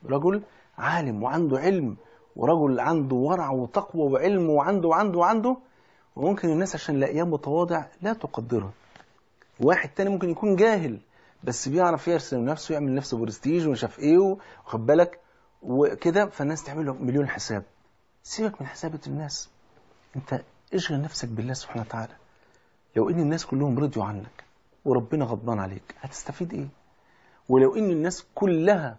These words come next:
غضبانة عنك، عليك، وربنا بيحبك، خسرت ايه؟ ولا حاجة. لكن يقينا لو انت متواضع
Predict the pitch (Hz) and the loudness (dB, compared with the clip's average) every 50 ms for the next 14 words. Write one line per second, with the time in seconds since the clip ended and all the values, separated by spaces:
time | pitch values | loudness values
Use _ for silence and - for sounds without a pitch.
0 | _ _ _ _ _ _ _ _ _ _ _ _ _ _ 127 120 117 110 120 139 | _ _ _ _ _ _ _ _ _ _ _ _ _ _ -4 -4 -4 -2 -2 -2
1 | 143 131 113 101 104 101 98 95 98 - _ - 113 110 113 104 98 - - - | -2 -2 -4 -6 -8 -12 -14 -16 -20 -16 _ -4 -2 -2 -2 -2 -4 -8 -16 -20
2 | _ _ _ _ _ _ _ _ _ _ _ - 117 117 104 120 127 120 98 104 | _ _ _ _ _ _ _ _ _ _ _ 0 0 0 2 2 0 -2 -2 -4
3 | 98 101 - 101 - - - _ - - _ _ _ _ _ _ _ _ _ _ | -4 -6 -6 -8 -10 -16 -20 _ -20 -20 _ _ _ _ _ _ _ _ _ _
4 | _ _ _ _ - - 107 - - 151 135 - - 123 117 104 - _ _ - | _ _ _ _ -10 -8 -6 -4 -4 -6 -6 -6 -8 -10 -10 -12 -14 _ _ -10
5 | 180 170 147 - - 151 143 - - - _ _ _ _ _ _ _ _ _ _ | -8 -8 -8 -8 -10 -12 -14 -16 -20 -20 _ _ _ _ _ _ _ _ _ _
6 | _ _ - - - 113 113 110 120 143 143 - - - 247 262 240 185 151 139 | _ _ -18 -8 -2 0 2 4 4 4 4 2 -2 0 2 2 4 2 2 2
7 | 131 147 185 226 220 - 202 196 185 175 185 190 202 233 233 226 254 240 226 | 4 4 4 2 2 2 0 0 2 2 4 6 6 6 6 4 2 -2 -2